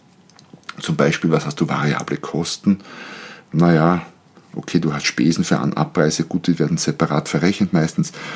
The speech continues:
Du hast, äh, ein bisschen Papier, äh, das du verteilst. Also wir haben ja hauptsächlich, wie zuerst schon erwähnt, unsere Zeit. Daher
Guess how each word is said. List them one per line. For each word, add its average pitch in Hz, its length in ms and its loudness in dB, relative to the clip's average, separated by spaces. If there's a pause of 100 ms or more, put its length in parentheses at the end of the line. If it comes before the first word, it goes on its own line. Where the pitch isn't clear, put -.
(180)
Du - 80 -12
hast, - 400 -2
äh, - 480 -10 (160)
ein 92 80 -2
bisschen 95 320 -2
Papier, 104 460 4 (640)
äh, 92 180 2
das - 180 -6
du - 80 -14
verteilst. 82 560 -2 (300)
Also 98 160 0
wir 92 100 2
haben 85 160 2
ja 101 220 4 (100)
hauptsächlich, - 600 -2
wie 95 80 0
zuerst - 260 -2
schon 90 120 0
erwähnt, 85 220 2
unsere 80 360 -2 (880)
Zeit. - 420 -6 (380)
Daher 87 400 0